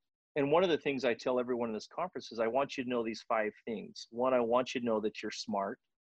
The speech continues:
I want you to know that you're brave for sharing this.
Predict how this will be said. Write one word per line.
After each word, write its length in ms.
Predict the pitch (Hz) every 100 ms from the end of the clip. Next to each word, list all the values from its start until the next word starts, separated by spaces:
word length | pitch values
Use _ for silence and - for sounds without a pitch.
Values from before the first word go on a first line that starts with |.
| _ _ _ _ _ _ _ _ -
I 100 | 123
want 260 | 120 131
you 80 | 151
to 80 | 139
know 200 | 127 120
that 180 | 113 -
you're 100 | 127
brave 520 | 107 104 104 110 117 - -
for 120 | 120
sharing 480 | - - 180 185 95
this. 500 | 78 90 151 - -